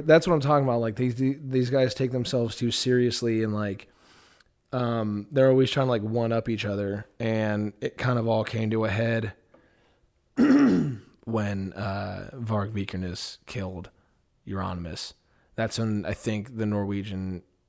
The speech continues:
second wave black metal scene was like, "Um,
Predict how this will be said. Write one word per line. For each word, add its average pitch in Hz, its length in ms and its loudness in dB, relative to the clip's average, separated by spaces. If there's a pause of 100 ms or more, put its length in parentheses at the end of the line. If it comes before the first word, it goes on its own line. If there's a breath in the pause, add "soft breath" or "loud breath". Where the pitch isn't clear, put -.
(140)
second 104 320 -2
wave 98 220 -4
black 101 260 -6
metal 101 160 -6
scene 98 260 -6
was 98 160 -8
like, 92 320 -8 (1160 soft breath)
"Um, 185 420 6